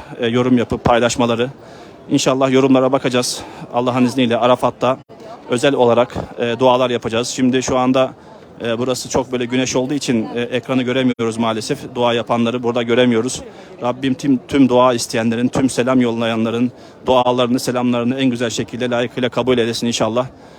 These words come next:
Ve bu yayını izleyip vaktini ayıranlara da,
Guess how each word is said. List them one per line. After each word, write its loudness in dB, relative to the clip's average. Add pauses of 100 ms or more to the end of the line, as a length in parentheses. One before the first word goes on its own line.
(260)
Ve -2 (180)
bu -2
yayını 4
izleyip -2 (300)
vaktini 0
ayıranlara 0 (100)
da, 0